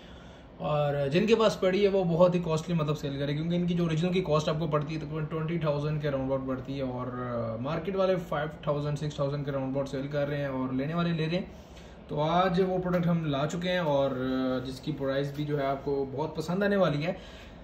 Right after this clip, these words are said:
जो last version हमारे पास जो, अ, recently जो हम last time जो sale कर रहे थे वो, अ,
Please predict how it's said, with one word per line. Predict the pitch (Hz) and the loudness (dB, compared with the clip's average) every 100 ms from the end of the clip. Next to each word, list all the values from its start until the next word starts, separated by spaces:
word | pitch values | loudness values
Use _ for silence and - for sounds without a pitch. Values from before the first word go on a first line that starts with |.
| - - 160 | -18 -8 6
जो | 190 | 8
last | 180 208 214 | 10 8 6
version | 220 196 214 | 6 6 6
हमारे | 196 180 | 6 8
पास | 196 190 | 8 10
जो, | 196 190 190 | 8 8 8
अ, | 185 170 160 156 | 6 4 4 2
recently | 165 - 196 185 185 180 | 2 2 2 2 0 0
जो | 175 175 | 2 4
हम | 165 | 6
last | 151 156 | 4 4
time | 180 170 | 2 0
जो | 156 | -2
sale | - 165 151 | -2 -4 4
कर | 185 196 | 6 8
रहे | 190 165 | 6 4
थे | 170 165 | 2 2
वो, | 156 160 165 165 | 0 -2 0 0
अ, | 165 | -2